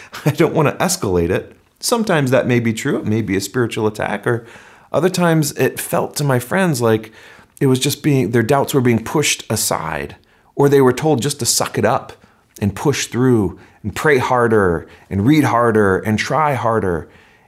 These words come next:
And for so many folks in our gener-, in, in my generation, we learned quickly that questions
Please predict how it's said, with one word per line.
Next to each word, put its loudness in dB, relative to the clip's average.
And -2
for -2
so 0
many 2
folks -4
in 0
our 2
gener-, 0
in, 0
in 0
my 0
generation, -2
we 2
learned 2
quickly -2
that -2
questions -4